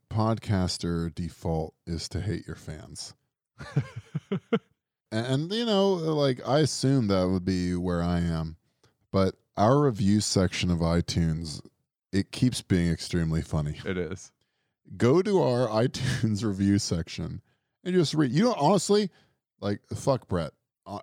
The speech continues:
Speaker 1: I, I,
Speaker 2: <laughs>
Speaker 1: you can't understand how much pleasure I derive from undermining him constantly. So don't leave a
Speaker 2: True.
Speaker 1: review, actually, but just read the reviews that are under Dumb and Awful under iTunes. It's just,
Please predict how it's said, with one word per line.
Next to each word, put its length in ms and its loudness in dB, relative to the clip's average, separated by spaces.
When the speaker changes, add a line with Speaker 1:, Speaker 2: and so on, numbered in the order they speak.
Speaker 1:
I, 540 4
I, 220 2
Speaker 2:
<laughs> 40 -12
Speaker 1:
you 160 2
can't 480 2
understand 520 2
how 100 2
much 240 -2
pleasure 500 2
I 120 2
derive 500 2
from 240 -4
undermining 600 0
him 340 -4
constantly. 760 -4
So 240 0
don't 260 2
leave 220 4
a 40 4
Speaker 2:
True. 100 6
Speaker 1:
review, 400 2
actually, 460 -2
but 100 -2
just 220 0
read 480 4
the 80 0
reviews 800 0
that 160 -4
are 140 0
under 160 0
Dumb 220 2
and 100 4
Awful 320 2
under 160 0
iTunes. 640 2
It's 200 -2
just, 400 0